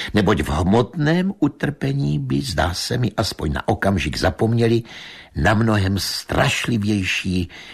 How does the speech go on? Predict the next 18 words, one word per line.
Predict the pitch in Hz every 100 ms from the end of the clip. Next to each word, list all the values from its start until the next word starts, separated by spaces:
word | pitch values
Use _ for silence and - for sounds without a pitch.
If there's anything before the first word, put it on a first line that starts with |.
| -
muka | 76 95 - 87
duševní. | 76 87 151 - - - - - - - _ _ _ _ _ _ - - - -
A | 78 -
odejmout | 151 151 143 123 101 95 80 -
od | 107 80
nich | 90 87 -
ta | - 73
duševní | 60 135 - - 98 82 78 69
muka | 62 80 - 82 76 - _ _ _ _ _ _
není | - 60 62
možné, | 64 - - - - - _ - - - - - _ -
neboť | 73 69 -
tato | 90 85
trýzeň | 78 82 76 76 64 58
není | 82 113 113 95 87
vnější, | 73 55 52 - - - - - - - - _ _ _ _ _ _ -
nýbrž | 64 58 58 - - -
vnitřní. | - 73 113 - - - -